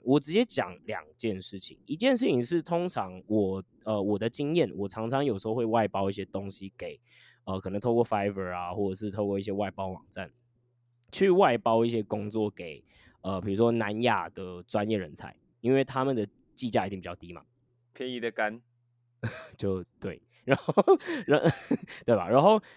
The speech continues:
Speaker 1: 呃，可是说真的，现在有很多A I工具的时候，我就突然发现，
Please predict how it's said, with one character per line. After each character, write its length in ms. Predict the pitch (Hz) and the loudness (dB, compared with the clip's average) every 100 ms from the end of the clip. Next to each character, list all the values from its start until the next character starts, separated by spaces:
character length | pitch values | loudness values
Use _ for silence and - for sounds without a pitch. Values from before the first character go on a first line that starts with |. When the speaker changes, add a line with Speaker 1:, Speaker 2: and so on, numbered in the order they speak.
| - | -2
Speaker 1:
呃， 340 | - 139 131 131 | 6 8 10 6
可 140 | 151 | 6
是 220 | 170 302 - - | 4 4 0 -6
说 200 | - 214 | 6 8
真 160 | 196 | 8
的， 200 | 196 98 - | 6 2 0
现 160 | 185 | 0
在 100 | 202 | 4
有 120 | 156 | 6
很 80 | 117 | 6
多 200 | 110 123 | 6 6
A 80 | 123 | 6
I 140 | 123 | 4
工 180 | 120 123 | 4 2
具 180 | - 127 | 2 2
的 60 | 107 | 2
时 120 | 104 | 2
候， 80 | 107 | 2
我 100 | 95 | 2
就 100 | 120 | 2
突 120 | 135 | 4
然 120 | 113 | 4
发 160 | 104 101 | 2 -2
现， 220 | 107 | -4